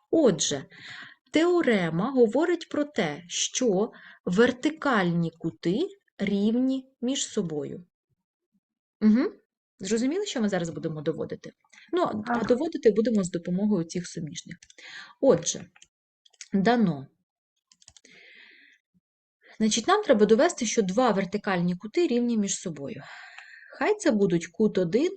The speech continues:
Speaker 1: і кут два. Вертикальні. А треба довести,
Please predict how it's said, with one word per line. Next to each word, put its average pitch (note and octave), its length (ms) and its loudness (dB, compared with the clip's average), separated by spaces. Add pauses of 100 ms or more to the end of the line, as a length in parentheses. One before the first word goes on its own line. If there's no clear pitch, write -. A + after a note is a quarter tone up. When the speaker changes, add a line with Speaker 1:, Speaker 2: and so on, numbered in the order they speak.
(120)
Speaker 1:
і G3+ 140 -2
кут G#3 340 -2
два. D3+ 460 -8 (2500)
Вертикальні. F3 1000 -4 (1300)
А A#3+ 100 0
треба A#3 460 2
довести, D#3+ 1000 -4